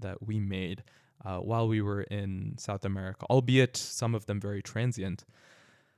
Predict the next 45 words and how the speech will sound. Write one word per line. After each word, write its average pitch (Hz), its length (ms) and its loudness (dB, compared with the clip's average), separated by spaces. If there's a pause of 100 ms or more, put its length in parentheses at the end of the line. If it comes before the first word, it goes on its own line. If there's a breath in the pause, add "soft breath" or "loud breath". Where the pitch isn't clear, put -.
(640 soft breath)
a 123 40 6
lot 127 280 8
of 175 180 4
them 107 360 2
were 113 180 2
kind 160 300 2
of 135 100 4
mediated 107 600 2
by 95 160 -4
food. - 500 -4 (180)
And, 117 220 4
and 113 160 2
that's 127 220 0
the 131 100 2
thing 117 200 0
that 104 100 0
I 98 80 0
wanted 101 340 0
to 107 100 -8
get 95 240 -6
to. - 240 -8 (120)
It, 123 180 6 (180)
it - 140 2
was 123 200 6
really 156 500 2
cool 151 340 2
for 120 160 0
me 117 160 4
to 113 100 0
see 113 320 -2
that 101 300 -2 (760)
we 117 120 2
were 113 160 6
able 127 220 6
to 120 100 -2
connect - 480 -2
with 98 440 -2
Suresh 151 380 4
Chacha, 107 300 2
but 107 180 2
also 117 300 2
the 107 160 0
other 110 200 2
people 104 540 -2 (100)
in 104 440 0